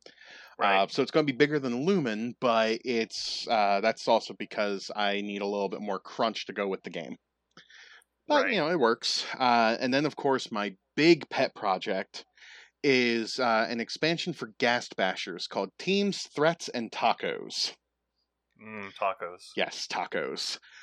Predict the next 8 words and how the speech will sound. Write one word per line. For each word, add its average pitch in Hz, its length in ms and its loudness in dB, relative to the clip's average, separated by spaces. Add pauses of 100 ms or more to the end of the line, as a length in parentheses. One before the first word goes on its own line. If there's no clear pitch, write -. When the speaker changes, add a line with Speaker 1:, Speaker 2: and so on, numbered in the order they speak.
(260)
Speaker 2:
Uh, 101 500 2
the 120 280 2
premise 151 420 0
behind 139 340 2
that 135 240 4
book 123 280 4 (100)
is 117 460 0
to 117 680 0